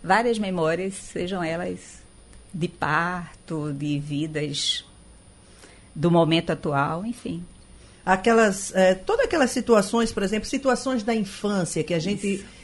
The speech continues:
Speaker 2: é, passou. Às vezes, a gente tem alguns traumas, tem
Speaker 1: Uhum.
Speaker 2: alguns problemas lá na infância que aconteceram.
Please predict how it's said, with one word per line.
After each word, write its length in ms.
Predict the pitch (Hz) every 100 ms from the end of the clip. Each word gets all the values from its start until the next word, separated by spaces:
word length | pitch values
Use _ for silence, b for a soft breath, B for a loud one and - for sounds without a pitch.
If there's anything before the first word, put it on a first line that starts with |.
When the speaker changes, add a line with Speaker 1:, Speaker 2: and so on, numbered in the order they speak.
| B
Speaker 2:
é, 680 | 202 202 196 185 180 165 160 -
passou. 600 | 226 208 - 208 190 160
Às 180 | 165 160
vezes, 520 | 233 214 220 - -
a 100 | 190
gente 280 | 190 233 233
tem 180 | 226 226
alguns 340 | 214 214 208
traumas, 840 | - 233 226 196 170 156 151 143 - B B 196
tem 120 | 185
Speaker 1:
Uhum. 80 | 254
Speaker 2:
alguns 200 | 240 269
problemas 560 | - 247 208 233 226 202
lá 160 | 202
na 80 | 202
infância 380 | 196 196 233 226
que 60 | 220
aconteceram. 840 | 196 196 226 - 196 196 185 156